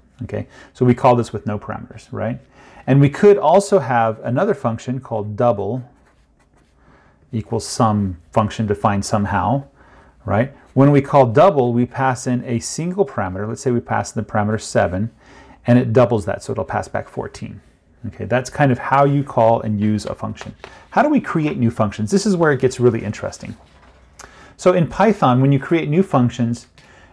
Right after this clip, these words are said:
you use the def statement, okay? I'm not gonna cover the full def statement here. I'm just gonna cover a subset, stuff to get you started programming. So you first start with def, D E F, okay?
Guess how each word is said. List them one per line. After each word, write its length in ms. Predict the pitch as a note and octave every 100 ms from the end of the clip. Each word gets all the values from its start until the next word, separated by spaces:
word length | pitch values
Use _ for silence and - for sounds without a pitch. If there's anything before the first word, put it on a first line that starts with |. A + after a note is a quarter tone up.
| _
you 160 | B2+ D#3
use 420 | D3+ D#3 D3+ B2
the 160 | C3 A2
def 480 | F#2+ B2+ - -
statement, 540 | - - - F2 E2+ - - _ G#2
okay? 380 | G#2 G#2 A#2 C3+ _ _ _
I'm 160 | C3+ B2+
not 220 | D#3 F#3+
gonna 160 | A3 G#3+
cover 240 | G3 F#3
the 80 | F3+
full 180 | - E3
def 220 | D3+ D3
statement 320 | - C3+ B2
here. 100 | A#2+
I'm 80 | A#2
just 140 | B2
gonna 160 | - D3
cover 240 | - C#3+
a 40 | C#3
subset, 460 | - C#3 - -
stuff 280 | - C3+ C3+
to 100 | C3+
get 200 | B2 B2
you 60 | B2+
started 300 | - A#2+ A#2
programming. 480 | - G#2 G2 G#2 - _ - - _
So 220 | - D3+
you 160 | D3 C#3
first 580 | - F3+ G#3 - - -
start 540 | - D3 A#2 - - _ _ _ _ _
with 220 | B2 -
def, 380 | - - - - _ _ A2+
D 340 | C3 D#3 D3
E 60 | G2+
F, 280 | G2+ - - - _ _ _ _ _ _ _
okay? 360 | - A2 C#3+